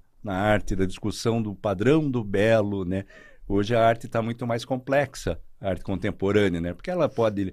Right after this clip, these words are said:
ela lida com política, ela lida com sociedade, ela lida com justiças, e também a arte pode lidar com coisa alguma, né? E ela pode ser por si, né? Eu vi uma exposição, é, de uma artista japonesa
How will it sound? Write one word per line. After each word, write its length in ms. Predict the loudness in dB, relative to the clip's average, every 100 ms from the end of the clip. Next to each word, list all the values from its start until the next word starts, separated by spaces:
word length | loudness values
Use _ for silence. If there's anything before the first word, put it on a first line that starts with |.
| -10 -10
ela 180 | -2 2
lida 280 | 2 0 -4
com 100 | -6
política, 520 | -8 -4 -4 -4 -6
ela 160 | -4 -2
lida 260 | -2 -4 -6
com 100 | -8
sociedade, 600 | -10 -10 -8 -4 -2 -2
ela 180 | -6 -8 -10
lida 300 | -8 -6 -4
com 160 | -2
justiças, 680 | -2 -4 0 2 2 -4 -8 -18 -20 -20 -20 -10 -6
e 80 | 0
também 300 | 2 4 4
a 60 |
arte 160 | 4 0
pode 180 | -2 2
lidar 260 | 2 2
com 140 | 0 2
coisa 260 | 4 4
alguma, 540 | 4 4 2 2 0 -4 -8 -8 -10 -12 -14 -18 -10
né? 240 | -4 -4 -6 -18 -20 -16 -6
E 60 |
ela 120 | -4 -2
pode 200 | -2 -2
ser 80 |
por 180 | 0 0
si, 360 | 0 -2 -2 -2 -8 -12 -14 -14 -10
né? 200 | -6 -6 -8 -12 -6
Eu 100 | -4
vi 80 | -2
uma 100 | -4
exposição, 600 | -4 -4 -4 -4 -4 -6 -16 -16 -10 -6
é, 440 | -2 2 2 0 -8 -12 -12 -14 -16 -20 -18 -14 -8
de 160 | -4
uma 220 | 0 2
artista 380 | 2 0 -4 -2
japonesa 640 | -2 -2 0 0 0 -2